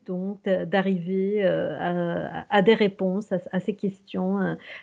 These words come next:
euh, complexes qui, qui se posent. Mais à mon avis, et je pense que c'est là où, euh, Schema donne un, encore une fois un terrain de jeu très propice, à mon avis,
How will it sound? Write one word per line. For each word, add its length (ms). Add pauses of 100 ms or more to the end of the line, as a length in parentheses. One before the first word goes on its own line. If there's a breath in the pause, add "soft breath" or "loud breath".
(120)
euh, 140
complexes 720
qui, 180
qui 160
se 140
posent. 320 (420 loud breath)
Mais 540
à 100
mon 220
avis, 380 (220)
et 80
je 80
pense 200
que 80
c'est 220
là 420
où, 360
euh, 880
Schema 520
donne 300
un, 540
encore 260
une 80
fois 160
un 80
terrain 320
de 160
jeu 240
très 180
propice, 480 (400 loud breath)
à 80
mon 200
avis, 280